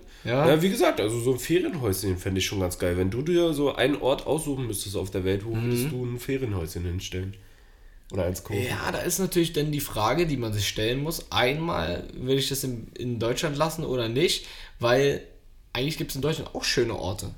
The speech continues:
Speaker 1: Wenn du das irgendwo an der Ostsee ein kleines Häuschen hast, ist
Speaker 2: Hab ich
Speaker 1: auch
Speaker 2: auch
Speaker 1: schön.
Speaker 2: nachgeguckt, aber auch teuer.
Speaker 1: Na klar, aber das ist dann halt die Frage, willst du denn nicht vielleicht irgendwie eine, lieber eine Finca auf Mallorca,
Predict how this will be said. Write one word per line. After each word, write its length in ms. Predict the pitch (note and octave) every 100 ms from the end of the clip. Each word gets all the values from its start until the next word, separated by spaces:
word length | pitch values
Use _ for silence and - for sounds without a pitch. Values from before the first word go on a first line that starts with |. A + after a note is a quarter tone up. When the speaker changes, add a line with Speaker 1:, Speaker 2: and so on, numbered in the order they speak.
| -
Speaker 1:
Wenn 120 | B2+
du 80 | B2
das 120 | B2 A#2+
irgendwo 260 | C#3 C3+
an 80 | B2
der 80 | F2
Ostsee 500 | D3+ - G3 F#3 -
ein 140 | -
kleines 320 | D3+ D#3 D#3+ D#3
Häuschen 320 | E3 E3 D#3+
hast, 140 | E3
ist 40 | -
Speaker 2:
Hab 80 | -
ich 100 | B2+
Speaker 1:
auch 60 |
Speaker 2:
auch 60 | F#3+
Speaker 1:
schön. 100 | F#3+
Speaker 2:
nachgeguckt, 500 | A2 - G2+ G#2 -
aber 260 | - G2+ -
auch 160 | - - -
teuer. 320 | - G4+ - -
Speaker 1:
Na 160 | - C3
klar, 460 | D#3+ G#3+ D#3+ A#2 -
aber 220 | C3 D3
das 140 | D#3 E3
ist 80 |
dann 100 | F#3
halt 140 | F3 F3
die 60 |
Frage, 340 | E3+ F3 F3+ F3
willst 160 | E3+
du 40 | E3
denn 120 | D#3
nicht 120 | E3
vielleicht 280 | D3+ D3+ D#3
irgendwie 220 | E3 D3+
eine, 120 | D3+ C#3
lieber 260 | D#3 D#3+
eine 100 | C#3
Finca 440 | B2 - F#3 G#3+ A3+
auf 200 | D3 D3
Mallorca, 680 | C3 B2+ F#3+ G#3+ E3+ D4+